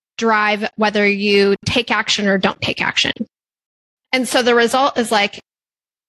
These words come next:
whatever you think and believe to be true becomes true, <laughs> right? It's a self-fulfilling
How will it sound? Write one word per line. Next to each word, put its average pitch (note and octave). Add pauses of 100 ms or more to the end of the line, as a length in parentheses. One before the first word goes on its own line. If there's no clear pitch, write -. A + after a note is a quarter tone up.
(160)
whatever A3+
you B3
think - (920)
and A#3
believe A#3
to -
be A#3
true C4 (920)
becomes C4
true, - (540)
<laughs> -
right? C4 (720)
It's B3+
a C#4+
self-fulfilling A#3